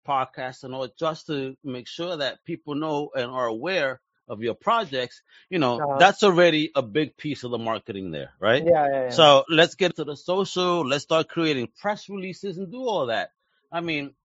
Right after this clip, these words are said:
Speaker 1: uh, I always encourage every independent creator, create a press release with a synopsis of your story, send me
Speaker 2: Yeah.
Speaker 1: your cover image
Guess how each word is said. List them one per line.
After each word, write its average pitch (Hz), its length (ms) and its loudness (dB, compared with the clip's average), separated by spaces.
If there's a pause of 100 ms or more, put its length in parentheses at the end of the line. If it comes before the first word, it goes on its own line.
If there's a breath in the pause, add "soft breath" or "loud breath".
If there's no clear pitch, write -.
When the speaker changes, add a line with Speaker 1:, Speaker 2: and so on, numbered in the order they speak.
Speaker 1:
uh, 127 200 2
I 147 180 2
always 185 360 2
encourage 170 540 -2 (100)
every 147 480 -4 (420)
independent 147 600 -6
creator, 139 380 -6 (200)
create 180 240 -4
a 226 60 -8
press - 300 -4
release 160 460 -8 (120)
with 147 220 -2
a 123 100 4
synopsis 143 640 -4
of 139 100 -8
your 131 80 -10
story, 196 560 -2 (540)
send 180 260 4
me 170 80 2
Speaker 2:
Yeah. - 20 4
Speaker 1:
your 160 80 2
cover 190 380 6
image 190 540 -2